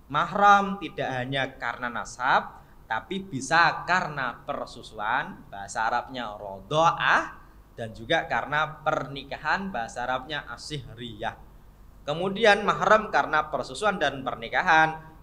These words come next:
bukan termasuk ahli waris. Oke, semoga bisa difahami. Adapun konsekuensi mahram yang paling utama adalah tidak boleh menikah.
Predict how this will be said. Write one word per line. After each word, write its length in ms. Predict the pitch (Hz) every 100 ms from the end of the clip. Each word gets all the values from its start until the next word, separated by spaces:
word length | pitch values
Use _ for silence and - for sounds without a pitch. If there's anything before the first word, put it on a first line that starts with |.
| -
bukan 480 | 185 - 147 139 -
termasuk 720 | 120 - 110 120 131 123 104 -
ahli 720 | 131 127 - - 117 139 135
waris. 800 | 120 107 104 90 87 131 135 - - - - - -
Oke, 560 | 131 160 123 - - -
semoga 400 | - - 143 147
bisa 240 | 190 160 151
difahami. 560 | 147 143 135 127 101 -
Adapun 480 | 123 143 135 190 190
konsekuensi 720 | 170 160 156 - 139 127 135
mahram 720 | 123 104 123 131 147 170 190
yang 160 | - 120 -
paling 400 | 147 214 196 190
utama 480 | 147 135 131 143 135
adalah 400 | 110 127 139 -
tidak 400 | 131 123 90 -
boleh 480 | 104 110 113 107
menikah. 640 | 123 143 143 143 143 139